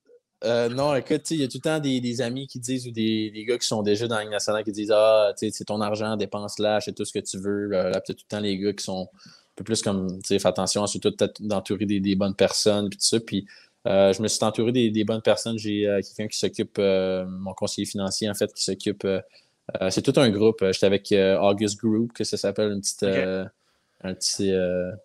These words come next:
Speaker 1: j'en fais une petite, euh, publicité gratuite. Mais,
Speaker 2: Ben oui, ben oui.
Speaker 1: euh, mais non, c'est vraiment un groupe vraiment qui s'occupe de, de tout vraiment mon, que ce soit, euh, du côté monétaire ou, euh, s'occuper de, que je sois assuré ou vraiment qui pense vraiment à, à, à tout pour vrai, là, que ce soit un stress de moins, euh,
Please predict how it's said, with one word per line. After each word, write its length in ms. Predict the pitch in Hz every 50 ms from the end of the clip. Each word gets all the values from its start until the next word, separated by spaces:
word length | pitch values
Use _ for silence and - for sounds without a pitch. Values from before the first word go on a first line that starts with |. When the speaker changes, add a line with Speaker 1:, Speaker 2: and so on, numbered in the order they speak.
| _ _ _ _ - -
Speaker 1:
j'en 60 | 107
fais 140 | - - 104
une 60 | 104 98
petite, 240 | - - - -
euh, 360 | 110 107 104 104 104 104 104 98
publicité 520 | 101 - 107 101 110 107 - - - 127
gratuite. 440 | 113 110 104 95 - - 110 107 107 - 104
Mais, 100 | 104 98
Speaker 2:
Ben 240 | 151 151 156 151 151
oui, 160 | 175 202 214
ben 180 | 185 160 156 151
oui. 160 | 160 180 233 320 - - - - 151 160 160 151 143 135 - _ - -
Speaker 1:
euh, 260 | 104 104 104 107 107
mais 80 | 110 110
non, 120 | 120 127
c'est 120 | - -
vraiment 240 | 113 107 113 113 117
un 320 | 123 127 127 120 113 110 110
groupe 180 | 107 117 117
vraiment 200 | 113 113 107 110
qui 80 | 110 -
s'occupe 240 | 113 104 - 113 110
de, 240 | 113 110 104 101
de 100 | 101 104
tout 140 | 98 - - 110
vraiment 300 | 113 104 104 104 107 107
mon, 400 | 107 101 101 98 95 95 95 95
que 60 | -
ce 60 | -
soit, 220 | - - - 104 101
euh, 500 | 101 98 95 95 95 92 92 92 90 90
du 120 | 92 104 -
côté 220 | - 101 - 104
monétaire 580 | 101 98 98 95 92 - 101 101 101 101 98 98
ou, 240 | 98 95 95 95
euh, 360 | 92 92 92 92 92 92 92 92 92
s'occuper 400 | - - 98 95 - - - 101
de, 180 | 98 101 95 87 - - _ _ _ _ _ _
que 80 | - 101
je 60 | -
sois 160 | - - 98
assuré 600 | 98 95 - - 104 95 92 101 101 101 101 98
ou 280 | 95 95 95 95 95 95
vraiment 220 | 101 101 98 101
qui 100 | - -
pense 280 | - - 110 - - -
vraiment 280 | 101 95 98 101 101 104
à, 380 | 104 101 101 98 95 92 92 90 - - - - -
à, 200 | - - - - _ _ - _ _ - - 110
à 60 | 110
tout 180 | - 110 107 -
pour 140 | - 104 98 98
vrai, 200 | 101 107 107 104
là, 420 | 107 104 101 101 101 98 95 95 95
que 60 | -
ce 80 | -
soit 200 | 95 - - 104
un 60 | 98 92
stress 280 | - - - 107 104
de 80 | 101 107
moins, 240 | 98 101 104 107 107
euh, 320 | 107 101 101 95 98